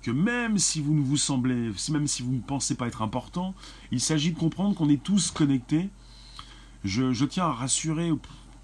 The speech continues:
plutôt à inquiéter, ou réveiller, ou faire comprendre à toutes celles et ceux qui ne se sentent pas concernés, qu'on l'est tous. Même si vous pensez ne pas être important, si vous avez un complexe d'infériorité ou de supériorité, quoique,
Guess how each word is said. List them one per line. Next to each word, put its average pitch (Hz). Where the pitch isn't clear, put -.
plutôt 151
à 120
inquiéter, 143
ou 107
réveiller, 147
ou 131
faire -
comprendre 147
à 117
toutes 160
celles 156
et 147
ceux 147
qui 127
ne 123
se 117
sentent 127
pas 120
concernés, 139
qu'on 165
l'est 185
tous. 202
Même 180
si 156
vous 143
pensez 151
ne 143
pas 143
être 127
important, 196
si -
vous 117
avez 113
un -
complexe 120
d'infériorité 117
ou 117
de 107
supériorité, 113
quoique, 107